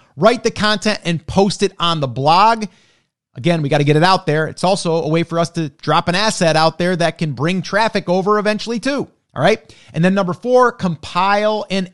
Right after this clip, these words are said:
edit it. And if you don't wanna edit it, have someone else edit it. Pay for it, all right? And number five,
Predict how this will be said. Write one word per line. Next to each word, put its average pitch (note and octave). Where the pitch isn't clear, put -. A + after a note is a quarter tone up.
edit G3
it. B2
And C3
if B2+
you G3+
don't A3+
wanna G#3
edit G#3
it, A#3
have -
someone G3
else F#3+
edit C3
it. -
Pay G#3+
for C3
it, -
all A2+
right? F#3
And C#3+
number A3
five, F#3